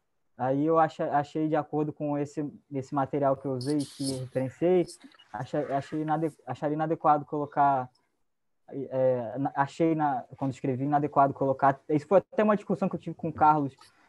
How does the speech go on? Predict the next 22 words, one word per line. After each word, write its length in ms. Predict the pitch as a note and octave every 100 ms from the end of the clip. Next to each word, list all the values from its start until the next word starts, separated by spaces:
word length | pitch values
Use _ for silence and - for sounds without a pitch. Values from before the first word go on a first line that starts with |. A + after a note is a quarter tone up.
| _ _ -
é, 220 | C#3 C#3
numa 200 | C#3+ C#3+
hora 120 | C#3+
que 80 | C#3+
a 40 |
gente 140 | C#3+ -
tava 180 | D3
revisando 800 | C#3+ D3+ C#3+ C3+ D3 D3 C#3+ B2+ - _ _
sobre 260 | _ C3+ C3
se 80 | -
colocar 380 | C#3 D#3 - D#3
não 160 | D#3 D#3
menos 260 | D3+ C#3+
beta 360 | C3 C#3 D3 D3
ali 340 | C3+ D3 D3 C3+ _ _ _ -
no, 800 | C3+ C#3 C3+ B2+ B2 A#2+ A#2+ A2+ _ _ _
no 220 | C3 B2+
hamiltoniano, 760 | C3+ C#3 C#3+ C#3 D3+ F#3 D#3+ B2+ _ _ _
mas 440 | _ C3 C3+ C3+ C3+
eu 120 | D3
vi 200 | C3 D3+
que 340 | - E3+ D#3+